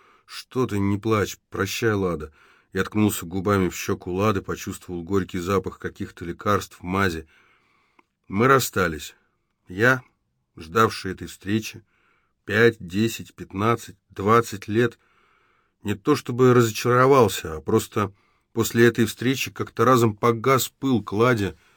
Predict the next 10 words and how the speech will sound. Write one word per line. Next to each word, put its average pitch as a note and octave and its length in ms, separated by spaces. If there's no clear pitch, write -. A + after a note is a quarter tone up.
Она A#2 220
превратилась C3+ 720
из G#2+ 100
обожаемой A#2+ 640
когда-то A2+ 480
девушки B2 480
в F#2 80
знакомую A#2 560
женщину, G#2+ 520
подругу. F#2 600